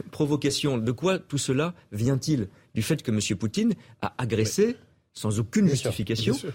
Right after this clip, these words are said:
Speaker 1: l'Ukraine. Non, mais je sais que vous ne pensez pas le contraire, mais je précise que monsieur Poutine a agressé sans aucune justification et de manière monstrueusement brutale l'Ukraine depuis le vingt-quatre février.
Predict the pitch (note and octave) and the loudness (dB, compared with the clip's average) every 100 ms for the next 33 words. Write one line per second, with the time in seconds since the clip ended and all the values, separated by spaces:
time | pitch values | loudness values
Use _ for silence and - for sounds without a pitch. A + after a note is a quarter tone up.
0 | - G#2+ - F#3+ F3+ - A2+ D#2 D2 - | -4 -4 0 -2 -2 -4 -4 -2 -6 -6
1 | F2+ D#2+ D#2 D#2 - _ _ - - F#2 | -8 -8 -8 -8 -12 _ _ -4 -2 -2
2 | F#2 - D#3+ G#2 F2+ F#2 A#2 - F3+ A#2 | -2 -2 -2 -2 -4 -4 -4 0 0 -2
3 | - _ - G#2 G2+ - F#2 G2+ F#3+ - | -12 _ -2 0 0 -2 -4 -2 -2 -2
4 | F#2+ - G#2 G2+ G2 D#3+ G#3 - G2 G#2+ | -4 -4 -2 0 0 0 0 -2 -2 -2
5 | - G#3+ D#3+ A#2 G#2 - - G2+ - F3 | 0 2 2 0 -6 -6 -6 -4 -2 -2
6 | - - - F#2 G2 G#2 F#2+ _ _ _ | -4 -14 -6 -2 2 0 -2 _ _ _
7 | _ _ - A#2 - B2 G#2+ G#2 G#2+ - | _ _ -4 -4 0 0 2 2 2 2
8 | D#3+ F3 - G2 G#2 - F3 A2+ F2+ B2+ | 0 -2 -6 -6 -4 -2 0 0 0 0
9 | A2+ B2 B2+ - G2 F#2 | 0 -2 -4 -2 -2 -2